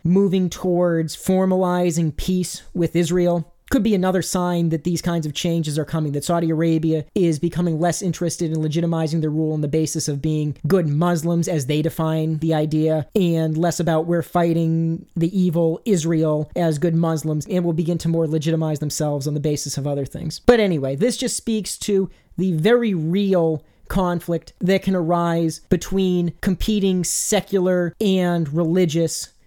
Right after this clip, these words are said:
sources of legitimacy in a state. But anyway, getting back to the Game of Thrones stuff. That's charismatic legitimacy. Finally,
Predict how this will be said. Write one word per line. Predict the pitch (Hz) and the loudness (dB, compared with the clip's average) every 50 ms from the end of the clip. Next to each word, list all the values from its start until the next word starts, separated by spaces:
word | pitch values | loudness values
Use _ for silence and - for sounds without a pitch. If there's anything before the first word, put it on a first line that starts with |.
| _ _ | _ _
sources | - - - - 208 185 180 170 - 185 170 151 160 | -8 -4 0 2 2 4 2 2 0 0 0 0 0
of | 170 151 156 | 0 0 0
legitimacy | 165 160 135 135 170 165 160 156 151 143 - - 143 135 131 135 117 - _ _ | 0 0 0 0 0 2 2 0 0 -2 -2 -4 -4 -4 -4 -6 -8 -10 _ _
in | - 170 | -2 -2
a | 160 147 | -2 -2
state. | - - - 139 123 113 117 - - - - _ _ _ _ _ _ _ _ _ - | -4 -4 -4 -4 -6 -6 -8 -12 -18 -20 -20 _ _ _ _ _ _ _ _ _ 4
But | 220 226 | 6 6
anyway, | 233 226 214 190 147 135 123 139 143 - - | 6 6 4 4 2 2 -2 -6 -10 -6 2
getting | - 226 240 247 240 214 | 4 4 6 6 4 4
back | 175 208 208 208 208 196 - - _ | 2 2 2 0 -2 -4 -6 -10 _
to | - - 208 196 190 190 180 180 180 165 - - - - - | -4 -2 0 2 2 2 0 0 -2 -6 -8 -12 -20 -10 -4
the | - 190 | -2 -2
Game | 180 160 196 202 202 190 | 0 2 2 2 2 0
of | 170 147 | 0 -2
Thrones | - 175 175 170 160 151 147 139 - | -2 -4 -2 -2 -2 -2 -4 -6 -6
stuff. | - - - - - - - - - _ _ _ _ | -8 -8 -8 -8 -8 -10 -14 -18 -20 _ _ _ _
That's | - 202 226 240 233 - | 0 2 2 2 0 -2
charismatic | - - 247 233 208 180 143 175 175 175 175 165 - | -4 -2 2 2 2 2 2 0 0 0 0 0 -2
legitimacy. | 160 143 139 143 131 135 139 139 - - 120 117 113 - _ _ _ _ | -2 -4 -2 -4 -4 -4 -6 -8 -8 -8 -8 -8 -10 -12 _ _ _ _
Finally, | - - - 240 269 277 262 226 190 180 175 175 175 165 | 0 2 4 4 4 4 4 4 2 2 2 0 -2 -4